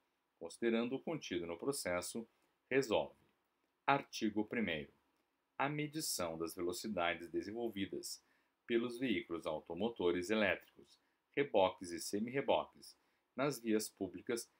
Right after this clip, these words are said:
deve ser efetuada por meio de instrumento ou equipamento que registre ou indique a velocidade medida, com ou sem dispositivo registrador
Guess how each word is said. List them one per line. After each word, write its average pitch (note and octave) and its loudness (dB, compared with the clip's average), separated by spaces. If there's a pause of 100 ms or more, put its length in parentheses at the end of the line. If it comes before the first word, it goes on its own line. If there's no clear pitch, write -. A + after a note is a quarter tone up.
(300)
deve C#3 2
ser F#2 0
efetuada F#2+ 2 (120)
por D#3 0
meio G#2 0
de G2+ 0
instrumento G2 -2 (120)
ou D#2 -4
equipamento G#2 -2 (460)
que C#3+ 0
registre G#2+ -4
ou E2 -4
indique G2+ -4 (300)
a G#2+ -2
velocidade A2 0
medida, F#2 -2 (640)
com D#3 2
ou D3+ 0
sem F#2 -4
dispositivo F2 -6 (220)
registrador G#2+ 2